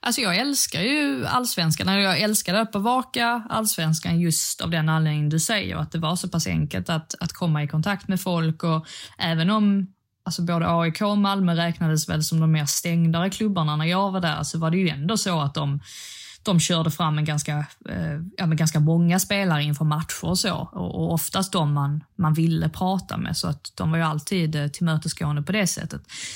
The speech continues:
Samtidigt så måste jag ändå säga att jag kan ändå förstå varför Premier League-klubbarna håller så här hårt i sina spelare.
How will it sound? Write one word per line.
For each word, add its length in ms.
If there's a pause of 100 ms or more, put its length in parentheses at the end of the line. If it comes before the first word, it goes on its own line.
(120)
Samtidigt 440
så 60
måste 360
jag 100
ändå 140
säga 360
att 180 (340)
jag 180
kan 120
ändå 180
förstå 600
varför 280
Premier 320
League-klubbarna 600
håller 360
så 140
här 160
hårt 380
i 60
sina 200
spelare. 600